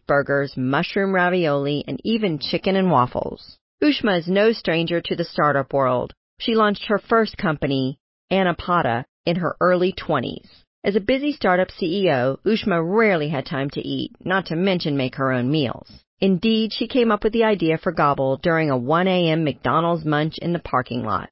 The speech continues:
In search of a solution for this time crunch and hunger dilemma, she took to Craigslist, seeking chefs willing to create home-cooked meals for just eight dollars a plate. Seventy plus people replied to her ad, and before long, she was matching her friends with chefs too.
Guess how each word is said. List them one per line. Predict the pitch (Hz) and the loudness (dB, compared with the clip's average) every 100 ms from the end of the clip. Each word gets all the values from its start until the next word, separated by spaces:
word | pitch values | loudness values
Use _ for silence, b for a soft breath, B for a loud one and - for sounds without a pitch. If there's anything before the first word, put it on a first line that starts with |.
| _ _ | _ _
In | - 240 | -2 -2
search | - 262 254 | 2 2 2
of | 190 | -2
a | 196 | -2
solution | 202 185 175 - 147 151 | 0 2 2 2 -2 -2
for | 151 | -4
this | 147 | -4
time | - - 180 196 | -6 -2 -2 -2
crunch | - 160 170 - | -2 -2 -4 -4
and | 117 | -6
hunger | 139 151 170 | -4 -2 -2
dilemma, | 180 180 156 123 117 123 - _ | -2 -2 -2 -2 -4 -4 -10 _
she | - 247 | -6 -4
took | - 262 - | -2 -2 0
to | 254 | -2
Craigslist, | - 175 151 - 117 - - - _ _ | 0 0 0 -4 -6 -8 -18 -20 _ _
seeking | - 233 277 269 | -6 -2 0 0
chefs | - 180 143 - | 0 0 0 -4
willing | 156 185 202 214 | -2 0 2 0
to | 226 | -4
create | - 170 143 120 | -4 0 0 0
home-cooked | 156 175 208 226 208 - | -2 -2 0 -2 -2 -2
meals | 160 147 151 - | -2 0 -2 -4
for | 143 | -6
just | 131 127 - - | -4 -8 -8 -4
eight | 160 - | -2 0
dollars | 175 160 165 175 | 0 2 0 -2
a | |
plate. | - 135 - - _ - | -4 -2 -4 -8 _ -4
Seventy | - 226 262 269 | 0 2 2 0
plus | - 202 - | 2 0 -2
people | 175 151 151 143 | -4 -2 0 0
replied | 139 - 156 165 | -4 -2 0 0
to | 185 | 0
her | 208 - | -2 0
ad, | 147 135 113 - | -2 -2 -6 -8
and | 160 | -4
before | 180 - 240 247 | -4 0 2 4
long, | 180 139 131 139 _ _ | 2 0 -2 -6 _ _
she | - - | -6 -2
was | 247 170 | 0 0
matching | 175 175 - 226 | 0 0 -2 -2
her | 226 214 | -2 -2
friends | - 151 151 143 | -2 0 -2 -4
with | 147 | -6
chefs | - 151 147 - | -2 -2 -2 -6
too. | - 147 | -6 -4